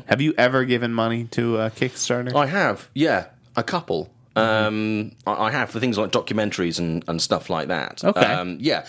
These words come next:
Speaker 2: not huge amounts of money.
Speaker 1: Are you giving to, like, a studio movie? Like, are you giving to, like, the Veronica Mars movie?
Speaker 2: No.
Speaker 1: Yeah.
Speaker 2: Uh, 'cause I don't think we needed a Veronica Mars movie, and I think the box office proved that even Veronica Mars
Speaker 1: What if
Speaker 2: fans
Speaker 1: you
Speaker 2: didn't
Speaker 1: thought,
Speaker 2: really give
Speaker 1: what
Speaker 2: a
Speaker 1: if,
Speaker 2: much.
Speaker 1: what if you thought that they did need a,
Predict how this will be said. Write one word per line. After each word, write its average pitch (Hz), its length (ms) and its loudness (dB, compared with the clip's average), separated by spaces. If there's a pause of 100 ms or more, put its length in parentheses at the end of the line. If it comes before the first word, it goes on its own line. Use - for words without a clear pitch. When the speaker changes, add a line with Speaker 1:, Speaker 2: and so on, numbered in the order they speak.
(200)
Speaker 2:
not 160 200 -2
huge 240 380 -4
amounts 82 320 -4
of 85 80 -6
money. 85 400 -2
Speaker 1:
Are 151 120 4
you 165 140 -2
giving 160 320 0
to, 139 100 -4
like, 135 200 2
a 127 60 2
studio 131 460 2
movie? 135 340 2
Like, 110 180 2
are 104 100 4
you 110 100 2
giving 117 240 -2
to, 113 80 -2
like, 104 180 2
the 104 80 2
Veronica 101 500 2
Mars 98 340 0
movie? 107 300 -2 (100)
Speaker 2:
No. 196 180 0 (880)
Speaker 1:
Yeah. - 180 -10 (180)
Speaker 2:
Uh, - 200 -2 (100)
'cause 208 160 4
I 190 60 4
don't 190 160 2
think 180 160 -4
we 180 80 0
needed 180 280 0
a 180 40 4
Veronica 180 420 2
Mars 185 300 4
movie, 127 240 4
and 117 80 2
I 123 80 2
think 143 100 -2
the 143 60 0
box 147 260 2
office 156 220 0
proved 160 420 0
that - 120 4
even 135 220 0
Veronica 131 320 2
Mars 135 220 4
Speaker 1:
What 220 140 6
if - 40 4
Speaker 2:
fans 101 160 2
Speaker 1:
you 196 60 2
Speaker 2:
didn't - 120 -4
Speaker 1:
thought, 156 300 2
Speaker 2:
really 294 180 0
give - 140 4
Speaker 1:
what 165 140 6
Speaker 2:
a 190 40 2
Speaker 1:
if, - 60 4
Speaker 2:
much. - 200 -8 (120)
Speaker 1:
what 135 140 4
if 170 160 -2
you 165 100 2
thought 147 260 2
that 127 200 0
they 107 160 2
did 110 400 2
need 95 180 0
a, 90 140 0